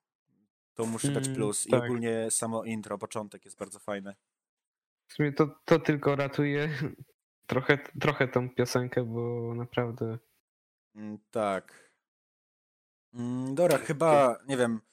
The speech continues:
Speaker 1: masz jeszcze coś do powiedzenia na ten temat, na ten singiel, na temat tego singla?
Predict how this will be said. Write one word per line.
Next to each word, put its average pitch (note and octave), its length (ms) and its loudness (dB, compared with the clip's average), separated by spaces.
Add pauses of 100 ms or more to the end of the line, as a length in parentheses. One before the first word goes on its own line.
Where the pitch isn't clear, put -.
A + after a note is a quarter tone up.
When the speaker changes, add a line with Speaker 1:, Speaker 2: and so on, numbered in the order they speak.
(160)
Speaker 1:
masz C3+ 200 0
jeszcze D#3+ 220 -2
coś C#3+ 200 -4
do C#3+ 100 -2
powiedzenia C#3 340 -6
na C#3+ 100 -4
ten C#3 180 -10
temat, D#3 360 -6
na C3+ 100 -10
ten C3 380 -10
singiel, C3+ 360 -6
na B2+ 80 -12
temat B2 180 -12
tego B2 120 -8
singla? C3+ 360 -2